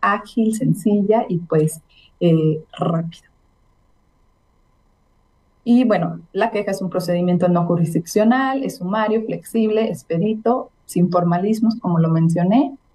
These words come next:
y, este, incluso puede recome-, puede, puede llegar a concluir con una recomendación pública no vinculatoria. Es esto, cuando la autoridad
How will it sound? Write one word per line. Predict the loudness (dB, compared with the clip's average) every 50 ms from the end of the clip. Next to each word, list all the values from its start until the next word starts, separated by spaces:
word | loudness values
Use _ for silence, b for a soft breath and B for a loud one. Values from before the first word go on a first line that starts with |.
| _ _ _ _ _ _ _ _ _ _ -4
y, | -2 0 2 4 4 4 4 4 2 0 0
este, | -2 -4 -4 -6 -8 -8 _ 2 2 4 4 2 0 -4 -8 -2 2
incluso | 4 4 4 4 0 -2 -2 -2 -6 -4 0
puede | 0 0 0 0
recome-, | 0 -2 -4 -4 -4 -4 -4 -4 -6 -8 -8
puede, | -4 -2 -2 -2
puede | 0 0 0 0 0
llegar | 0 -2 -2 -2 -2 -2
a | -2 -4 -2
concluir | -2 -2 0 0 2 2 2 2
con | 0 0 2 2
una | 4 2 2
recomendación | 0 -4 -12 -12 -10 -8 -4 -4 -4 -4 -6 -2 2 2 2 4 4
pública | 2 4 4 4 2 2 0 -2 -2 -2 -4 -4
no | -2 0 0 0
vinculatoria. | 0 0 -2 -2 -2 -2 -2 -2 -2 -2 -2 -2 -2 -2
Es | -4 -4
esto, | -6 -8 -8 -10 -14 -6
cuando | -2 -2 0 0 0
la | 0
autoridad | 0 0 0 2 2 2 2 2 0 -2